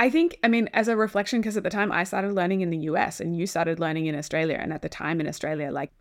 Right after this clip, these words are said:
twenty K would have been the, like, absolute bare minimum. Whereas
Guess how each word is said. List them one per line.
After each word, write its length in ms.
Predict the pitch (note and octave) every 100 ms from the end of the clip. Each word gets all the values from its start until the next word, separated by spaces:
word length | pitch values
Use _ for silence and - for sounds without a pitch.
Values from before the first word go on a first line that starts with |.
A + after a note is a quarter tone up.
| _
twenty 260 | - E3+ F#3
K 180 | G3 E3+
would 160 | D#3+
have 60 | D3+
been 220 | D#3 D3
the, 60 | C#3+
like, 220 | - - -
absolute 420 | E3 - - -
bare 140 | D3
minimum. 500 | D3 C#3 B2 F#2+ G3 - - _ _
Whereas 1040 | F#3 F#3 D3+ C#3+ - A#2 - - - -